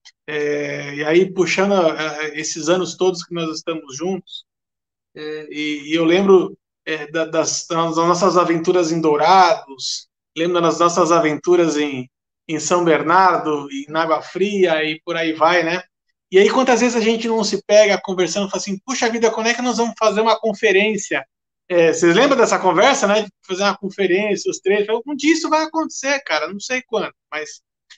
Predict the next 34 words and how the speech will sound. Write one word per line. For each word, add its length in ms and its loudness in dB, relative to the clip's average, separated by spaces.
um 100 -4
dia 140 -4
isso 140 -6
vai 140 4
acontecer." 560 -2
Mas 260 -4
como 240 0
é 60 2
importante 640 0
a 60 0
gente 280 -4
ter 180 6
a, 260 0
é, 220 -2
pessoas, 920 -2
é, 240 -2
que 180 -8
nos 260 0
incentivem, 840 -4
né? 320 2
É, 640 -2
que 160 -6
nos, 380 -2
é, 140 -2
é, 60 -10
nos, 360 -6
é, 320 -6
edifiquem, 720 -2
que 80 -10
nos 220 -8
incentivem, 440 -6
que 80 -12
nos 200 -6
exortem, 760 2